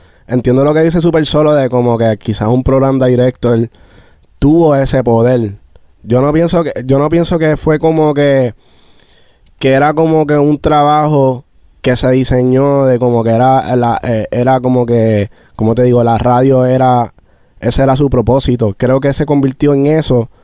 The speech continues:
por el hecho de que era el único medio de comunicación que todo el mundo podía tener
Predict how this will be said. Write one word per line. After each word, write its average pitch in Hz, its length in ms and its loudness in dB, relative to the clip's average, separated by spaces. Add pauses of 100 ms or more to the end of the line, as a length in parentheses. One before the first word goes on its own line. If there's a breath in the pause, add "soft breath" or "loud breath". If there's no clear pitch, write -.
(400 soft breath)
por 113 180 0
el 113 200 2
hecho 131 440 0
de 120 160 -2
que 120 80 0
era 135 140 0 (120)
el 104 60 -2
único 175 280 2
medio 143 220 0
de 139 80 0
comunicación 143 540 0
que 139 100 -2
todo 123 120 0
el 117 60 0
mundo 127 160 0
podía 127 200 0
tener 165 340 0